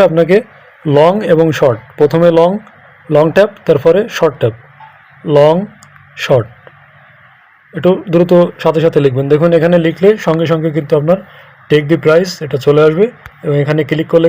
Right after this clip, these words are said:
কিন্তু আপনার মেইন ব্যালেন্সের সঙ্গে দশ লাখ সম্পূর্ণ আপনি বিনামূল্যে এটা কিন্তু পেয়ে যাবেন। তো এই ছিল মূলত আজকের ভিডিও, আশা করি সবাই বুঝতে পেরেছেন। যদি এটা মিস্টেক হয় তো বারবার চেষ্টা করবেন, আশা করি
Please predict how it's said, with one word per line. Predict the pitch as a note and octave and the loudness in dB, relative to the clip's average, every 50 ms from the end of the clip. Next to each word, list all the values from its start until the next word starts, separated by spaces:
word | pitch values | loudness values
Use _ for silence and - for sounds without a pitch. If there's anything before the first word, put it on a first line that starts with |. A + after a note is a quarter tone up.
| D#3 | 0
কিন্তু | F3 F3 F3 G3 F3+ | -2 -4 -2 0 0
আপনার | D3 D3 D3+ C#3 C3+ | 0 0 -2 -2 -2
মেইন | C#3 C#3 D3 C#3+ | -4 -2 0 0
ব্যালেন্সের | C#3+ D3+ D3+ D3 - F3+ E3+ - | 0 0 0 -4 -4 -6 -4 -2
সঙ্গে | F3+ F3 F3 G3+ A3+ B3 - - - _ _ _ _ _ _ _ _ _ _ _ _ - | 0 0 2 2 0 0 -2 -18 -20 _ _ _ _ _ _ _ _ _ _ _ _ -2
দশ | C#3+ D#3+ D#3+ D#3+ - - - D#3+ | 0 2 2 2 0 -2 0 0
লাখ | E3+ F#3+ F#3 - - - | 0 0 0 -4 -6 -4
সম্পূর্ণ | E3 D#3 D3 D#3 D#3 E3 F3+ E3+ | -4 -2 -2 -4 -2 0 0 0
আপনি | D3+ D3+ F#3 F3 | 0 -2 -4 -4
বিনামূল্যে | D#3+ D3+ D3+ C#3+ C#3+ D3 D3+ E3 D#3 | -2 0 0 0 0 0 0 0 2
এটা | E3 F3 E3+ | 0 0 -2
কিন্তু | F3 E3+ F3 F#3+ - | -2 -6 -8 -6 -2
পেয়ে | E3+ D3+ C#3 B2+ | 2 2 2 2
যাবেন। | A#2+ G#2+ G#2+ G#2 - - - - - _ _ _ _ _ _ _ _ _ _ _ _ _ _ _ _ _ _ | 0 -4 -4 -10 -14 -20 -20 -20 -20 _ _ _ _ _ _ _ _ _ _ _ _ _ _ _ _ _ _
তো | - E3+ E3 E3 E3 E3 - - _ _ - F#3 | 0 4 4 4 4 2 -2 -8 _ _ -6 -4
এই | F3 C#3+ | -2 0
ছিল | F#3 F3 F3+ F3+ | 0 2 2 2
মূলত | F3+ F3+ F3 F3+ F#3 E3+ | 2 0 0 2 2 0
আজকের | F3 - F3+ E3 E3+ | 2 0 0 2 2
ভিডিও, | F3+ F3+ G3+ A3 G#3+ | 2 2 2 0 0
আশা | F#3 E3 E3+ D3 | 0 -2 -2 0
করি | D#3 D3+ C#3+ C3 | 0 -2 -2 -2
সবাই | D3 C#3+ C#3+ C#3+ C#3 | 0 0 0 0 0
বুঝতে | C#3 C#3+ - E3 | -2 -2 0 2
পেরেছেন। | E3 E3+ F3 F3 G#3 G3 F#3 E3+ | 2 2 0 0 -4 -4 -2 0
যদি | D#3 D3 D#3 D#3 D3+ D#3 F3 - E3+ | 0 2 2 0 0 -2 -4 -6 -4
এটা | C#3 D#3+ D3+ C#3+ | 0 0 0 0
মিস্টেক | D#3 D#3 - - F#3+ D#3+ F3 | 0 -4 -2 0 0 2 2
হয় | F#3 G3 G3 G3 | 0 0 -2 0
তো | - D#3+ C#3+ D3 | 0 2 2 2
বারবার | D3 D3 C#3+ D#3 D3 - - | 2 2 2 0 -2 -2 -4
চেষ্টা | D#3 D#3+ F3+ D#3+ D#3+ | -4 -2 0 0 2
করবেন, | E3+ E3+ G3 G#3+ A3 - - - - - _ _ - D3+ | 2 0 0 -4 -4 -8 -18 -20 -20 -20 _ _ -8 -6
আশা | C3+ C3 D3+ C3+ | -4 -2 -2 -2
করি | D3 D#3+ | -2 0